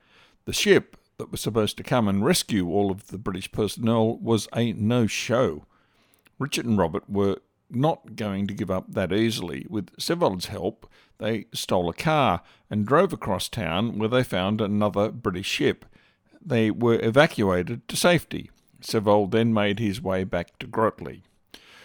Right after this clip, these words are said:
Richard and Robert rejoined their units. Both men later participated in another attack in this Norwegian campaign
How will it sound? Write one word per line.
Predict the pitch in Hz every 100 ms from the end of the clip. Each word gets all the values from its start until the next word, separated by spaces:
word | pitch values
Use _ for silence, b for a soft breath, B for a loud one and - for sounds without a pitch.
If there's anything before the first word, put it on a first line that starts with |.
| B B
Richard | 147 175 156
and | 123 110
Robert | 98 85 120 - -
rejoined | 101 113 110 101 87 95
their | 117
units. | 113 156 202 95 - -
Both | - - 127 -
men | 107 107 107
later | 107 117 123
participated | 117 117 - 185 - - 95 87 98
in | - 113 110 -
another | - 131 185 151 107
attack | 92 110 90 - - B B
in | - 110 107
this | 104 113 -
Norwegian | - 117 113 101 107 98 104 101
campaign | 131 107 98 143 143 110 95